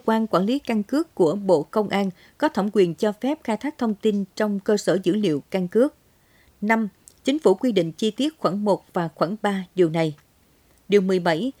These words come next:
trách nhiệm của cơ quan, tổ chức, cá nhân liên quan trong việc chia sẻ, cung cấp, cập nhật, điều chỉnh thông tin, tài liệu vào cơ sở dữ liệu căn cước. Một, cơ quan, tổ chức, cá nhân liên quan có trách nhiệm sau đây. A. Chia sẻ, cung cấp đầy đủ, chính xác, kịp thời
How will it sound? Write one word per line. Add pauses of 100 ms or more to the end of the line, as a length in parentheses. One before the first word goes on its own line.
(240)
trách
nhiệm
của
cơ
quan,
tổ
chức,
cá
nhân
liên
quan
trong
việc
chia
sẻ,
cung
cấp,
cập
nhật,
điều
chỉnh
thông
tin, (100)
tài
liệu (300)
vào
cơ
sở
dữ
liệu
căn
cước. (1600)
Một, (340)
cơ
quan,
tổ
chức,
cá
nhân
liên
quan
có
trách
nhiệm
sau
đây. (580)
A. (300)
Chia
sẻ,
cung
cấp
đầy
đủ,
chính
xác,
kịp
thời